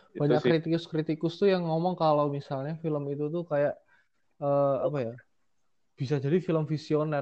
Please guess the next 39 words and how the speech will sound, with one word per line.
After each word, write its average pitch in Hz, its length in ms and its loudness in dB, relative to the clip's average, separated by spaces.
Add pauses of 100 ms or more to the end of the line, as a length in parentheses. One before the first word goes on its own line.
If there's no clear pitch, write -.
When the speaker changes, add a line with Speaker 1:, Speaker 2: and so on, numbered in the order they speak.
Speaker 2:
karena 143 320 -6
dia 170 160 0
mengangkat 143 400 -6 (400)
isu 165 320 2
yang 151 160 4
ada 143 220 -4
di 131 160 -2
Asia 117 500 -2 (320)
dan 147 160 0
menjadikannya 139 880 -2 (880)
isu 170 480 0
yang 160 160 0
seolah-olah 139 400 2
terjadi 147 400 -6
di 135 160 -12
Korea 127 320 -2
Selatan. 113 560 -6
Bahkan 151 400 -6
banyak 127 320 -8
warga 127 320 -4
Korea 123 320 -8
Selatan 135 400 -8
yang 127 160 -8 (160)
kayak, 120 240 -6 (480)
aku 185 320 -4
pernah 156 160 0
lihat 143 240 -2
di 135 80 -8
salah 131 240 -2
satu, 131 720 -4 (400)
apa, 156 400 -8
kayak 123 240 -6
berita 123 320 -12
gitu, 120 160 -14
aku 147 160 -8
lupa 131 240 -8
beritanya 113 480 -12
apa, 123 80 -12
tapi, 131 400 -10